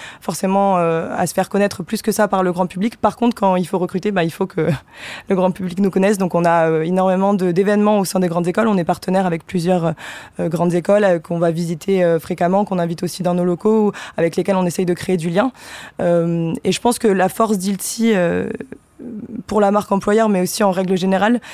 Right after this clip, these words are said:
c'est que cet aspect familial, on le retrouve même avec nos clients. On a, euh, plus de huit cents commerciaux qui sont sur le terrain, qui connaissent personnellement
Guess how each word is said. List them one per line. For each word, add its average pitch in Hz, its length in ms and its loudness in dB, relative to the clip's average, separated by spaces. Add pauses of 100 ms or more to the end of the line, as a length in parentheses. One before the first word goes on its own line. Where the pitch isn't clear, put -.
(100)
c'est - 160 -4
que 196 140 0
cet - 420 -6
aspect 196 220 0
familial, 208 320 2
on 214 40 2
le 190 60 2
retrouve 185 280 -2
même 208 180 2
avec 180 180 0
nos 185 100 0
clients. 214 360 0 (340)
On 180 140 0
a, 190 180 4
euh, 170 40 0
plus - 180 -8
de 180 80 0
huit 185 160 0
cents 202 180 0
commerciaux 196 380 0
qui - 120 -8
sont 220 200 0
sur 214 120 0
le 208 60 0
terrain, 214 260 2
qui 190 140 -6
connaissent 208 380 2
personnellement 202 720 0